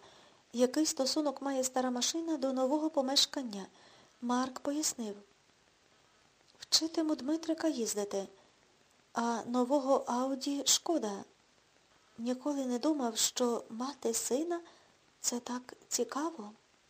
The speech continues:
Валентина продовжувала оглядати хороми.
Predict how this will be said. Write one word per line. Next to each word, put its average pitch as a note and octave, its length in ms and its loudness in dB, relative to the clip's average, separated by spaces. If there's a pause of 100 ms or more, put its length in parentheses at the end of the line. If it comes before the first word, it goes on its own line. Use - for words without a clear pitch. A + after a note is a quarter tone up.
(1900)
Валентина A#3 760 -2
продовжувала C#4+ 1000 2
оглядати A3 640 -6
хороми. G#3 560 -10